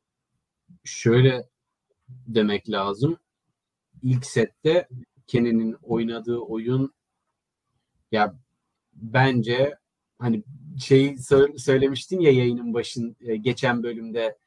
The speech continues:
altı tane eski slam şampiyonu kimler diye Kenan'i hatırlayamadık filan. Biraz burayı, <laughs> e, o geri hatırladığı gibi oldu ama hani Iga'nın genel özelliği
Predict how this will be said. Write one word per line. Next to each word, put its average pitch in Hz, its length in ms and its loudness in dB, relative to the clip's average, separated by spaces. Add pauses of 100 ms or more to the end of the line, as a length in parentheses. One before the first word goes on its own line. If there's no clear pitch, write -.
(340)
altı 120 380 2
tane 120 480 0
eski 113 360 -6
slam 117 320 -4
şampiyonu 110 720 -4
kimler 113 460 -6
diye 113 260 -6
Kenan'i 113 340 -4
hatırlayamadık 110 960 -2
filan. 131 320 -2 (580)
Biraz 160 420 4
burayı, 175 400 4 (400)
<laughs> 147 440 -12
e, 110 260 -4 (440)
o 180 320 4
geri 156 200 2
hatırladığı 156 600 4
gibi 143 280 6
oldu 131 480 4
ama 170 380 -2 (400)
hani 127 280 2 (100)
Iga'nın 143 460 4
genel 139 320 4
özelliği 117 920 0